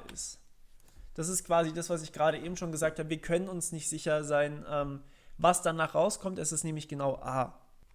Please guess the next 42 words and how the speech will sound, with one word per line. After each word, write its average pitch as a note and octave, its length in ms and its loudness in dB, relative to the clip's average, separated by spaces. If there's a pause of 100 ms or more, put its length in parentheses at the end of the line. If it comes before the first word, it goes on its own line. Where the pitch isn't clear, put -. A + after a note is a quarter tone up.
(300)
So, E3 160 4
und E3 140 6
da F3+ 100 8
passiert A#3 360 0
jetzt G3+ 180 2
dann F#3 100 2
noch F3 100 0
ein D#3 80 -2
bisschen D3 240 0
mehr, E3 200 4
wenn D#3 180 2
wir D3 100 -2
die, D3+ 300 -4
äh, D3 540 4
sechs D3+ 300 -2
Regeln E3+ 280 0
hier F3 180 0
haben. F#3+ 240 0 (440)
Wenn E3 140 0
wir E3 80 6
dann D#3 140 4
nämlich D#3+ 460 -4 (100)
hergehen F#3+ 480 4
und E3 180 -4
sagen, D3+ 300 6
okay, D#3+ 280 -8
wir D3+ 80 -2
nehmen C#3+ 220 -4
die G3+ 140 -6
da F#3+ 100 4
mal F3+ 300 0 (1300)
und E3+ 140 -4
sagen E3 240 6
hier E3 180 -6
oben G3 360 2 (920)
A G#3+ 420 4 (300)
und F3+ 340 -2 (220)
A, A3 400 2 (300)
äh, F3 320 8
A F3+ 140 8
und G3 240 0
B G#3+ 320 2